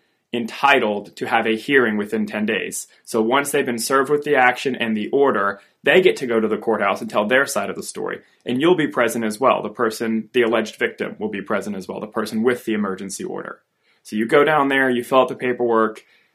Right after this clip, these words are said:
you can get an emergency order that's good for at least ten days, and then there's a full hearing. So in Wake County, they do those hearings in the mornings,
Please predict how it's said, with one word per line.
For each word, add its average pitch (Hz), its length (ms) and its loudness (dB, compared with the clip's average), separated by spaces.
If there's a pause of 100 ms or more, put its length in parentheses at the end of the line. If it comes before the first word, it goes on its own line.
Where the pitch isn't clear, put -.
(140)
you 120 160 -6
can 117 160 -4
get 110 140 2
an 107 100 0
emergency 123 560 0
order 120 320 4
that's 113 220 -2
good 113 280 0
for 107 280 0
at - 140 -4
least 120 280 -6
ten 127 200 -2
days, 104 340 0
and 110 160 -4
then 110 160 0
there's 107 180 -2
a 107 60 -8
full 104 360 -2
hearing. - 460 -14 (340)
So 123 200 0
in 113 120 0
Wake 143 220 4
County, 117 320 0
they 113 160 2
do 113 200 2
those 104 240 0
hearings 123 520 0
in 123 100 -6
the 131 80 -4
mornings, 110 600 -4